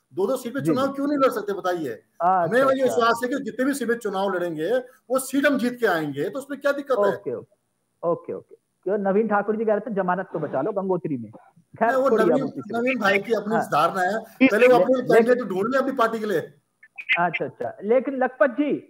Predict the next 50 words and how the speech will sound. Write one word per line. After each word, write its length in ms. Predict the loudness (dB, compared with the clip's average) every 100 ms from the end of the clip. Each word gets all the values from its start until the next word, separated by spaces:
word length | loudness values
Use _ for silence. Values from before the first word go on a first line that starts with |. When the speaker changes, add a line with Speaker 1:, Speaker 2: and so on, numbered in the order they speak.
| -4
Speaker 2:
अब 120 | -2
मैं 100 | 0
आपको 280 | 0 0 -2
बता 240 | -2 0 0
दूं, 120 | 0
नवीन 300 | 0 2 2
ठाकुर 340 | 2 2 0
जी 80 | -2
गाड़ी 240 | 2 4 4
में 140 | 0
बैठ 240 | 0 -2 -2
चुके 180 | -4
हैं। 140 | -4 -4 -10 _ -20 _ _
नहीं, 160 | 0 2
नहीं, 180 | 4 4
नहीं, 260 | 2 2 -4
आप 240 | -2 -2 -2
सुनिए 200 | -4 -2
मेरी 160 | 0 0
बात, 160 | -2 -2
नवीन 240 | 0 0
ठाकुर 280 | 0 0 2
जी 60 | 6
Speaker 3:
जी। 60 |
Speaker 2:
गाड़ी 200 | 6 6
में 140 | 0 -2
बैठ 160 | -2
चुके 260 | -2 -10 -12
हैं। 160 | -10 -12 _ _ _ -4
अब 160 | -4 -2
हो 100 | -2
सकता 300 | -4 -2 0
है 60 |
ये 80 | 0
गाड़ी 240 | 0 0 -2
टिहरी 300 | -4 -4 -2
जाकर 300 | -2 -2 -2
ही 60 |
रुकेगी, 380 | -2 -2 -4 -4 -6 -16 -18 -2
लेकिन 240 | 0 0 -4
खैर, 320 | 0 0 -2 -8 _ -4
नवीन 240 | -2 -2
ठाकुर 300 | -2 -2 -2
जी, 200 | -2 -2 -4 _ _ _ _
बात 260 | 2 4 4
बीच 220 | 0 -4 -2
में 80 | -2
टूट 240 | 0 2
गई 220 | 4 4
थी। 360 | 4 0 -4 -8